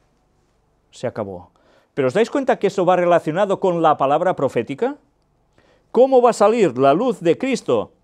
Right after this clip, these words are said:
dentro de nosotros hacia los demás si desechamos la palabra profética? Si despreciamos el mensaje del cuarto ángel para el último tiempo, si desechamos Daniel once, versículos finales,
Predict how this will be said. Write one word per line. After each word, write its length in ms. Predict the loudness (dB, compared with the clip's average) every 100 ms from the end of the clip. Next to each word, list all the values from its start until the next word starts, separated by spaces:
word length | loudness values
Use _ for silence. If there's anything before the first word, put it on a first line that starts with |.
| _ _
dentro 640 | -16 -4 -2 -2 -2 -2
de 120 | -2
nosotros 560 | -2 -2 0 2 0 -2
hacia 260 | -4 -2 0
los 160 | 0
demás 400 | -2 -6 -6 -10 _ _ _
si 220 | -8 -2 -2
desechamos 520 | -2 -2 0 0 2
la 140 | 2
palabra 340 | 2 0 0 0
profética? 640 | 0 -2 -2 -4 -6 -6 _ _ _
Si 140 | -2
despreciamos 640 | 0 0 -4 -2 -2 -2 -2
el 80 |
mensaje 420 | -2 -2 -2 0 0
del 200 | -2 0
cuarto 460 | 4 4 4 2
ángel 300 | 0 -2 -2
para 160 | 2 0
el 60 |
último 280 | 0 -4 -4
tiempo, 460 | -2 -4 -2 -4 -4 _ _
si 160 | -4
desechamos 540 | -2 -2 0 0 2 2
Daniel 360 | 0 0 -2
once, 240 | -2 -2 -2
versículos 500 | 0 -2 0 0 0
finales, 540 | -2 0 4 4 2